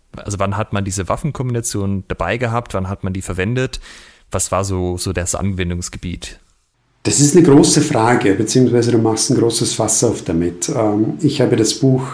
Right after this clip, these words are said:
Speaker 2: The Book of the Buckler geschrieben und in dem Buch auch ein Kapitel über die Geschichte des Bucklers, äh, eingeführt.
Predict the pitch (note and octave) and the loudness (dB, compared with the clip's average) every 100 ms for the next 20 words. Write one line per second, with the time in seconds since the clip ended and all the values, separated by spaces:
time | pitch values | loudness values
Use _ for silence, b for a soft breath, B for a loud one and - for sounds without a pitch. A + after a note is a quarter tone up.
0 | - - B2 - - - A2+ A2 C3+ B2 | -12 -4 -2 0 -2 -2 -2 0 0 0
1 | B2+ B2+ B2+ C3+ C#3+ D#3 - A#2 A#2 A#2 | 0 2 2 4 4 2 -2 -2 -2 -4
2 | - - C3 C3+ C3+ A#2 G#2+ A#2 A#2 A2+ | -10 2 4 6 6 4 4 2 2 0
3 | A2 A2 - A#2+ - A2+ G#2+ G#2+ G2+ G2+ | 0 -2 -2 -2 2 2 4 4 4 4
4 | G2+ B B B B - G#2+ A#2+ A#2+ - | 2 B B B B -2 0 2 0 2
5 | A#2+ - C3+ C3 - C#3+ C#3+ - - A2+ | 0 2 0 0 2 4 4 0 -2 0
6 | A2 A2 - - - A2 A2+ B2 B2 C3 | 0 0 -4 -12 -4 2 4 4 4 4
7 | C#3+ | 4